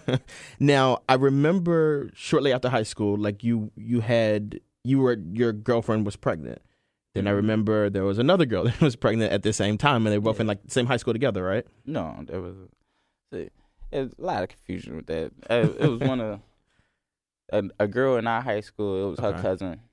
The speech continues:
Speaker 2: and she went there. She lived down Southwest. So, but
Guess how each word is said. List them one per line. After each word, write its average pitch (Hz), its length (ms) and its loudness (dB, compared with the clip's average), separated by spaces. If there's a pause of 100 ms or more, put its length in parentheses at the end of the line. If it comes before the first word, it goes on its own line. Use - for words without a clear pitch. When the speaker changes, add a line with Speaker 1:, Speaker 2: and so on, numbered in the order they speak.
(260)
Speaker 2:
and 73 320 -20
she 113 120 -10
went 101 240 -10
there. - 160 -8 (200)
She 117 140 -10
lived 95 360 -8
down 80 180 -14
Southwest. 69 520 -18 (180)
So, - 100 -20 (580)
but 107 280 4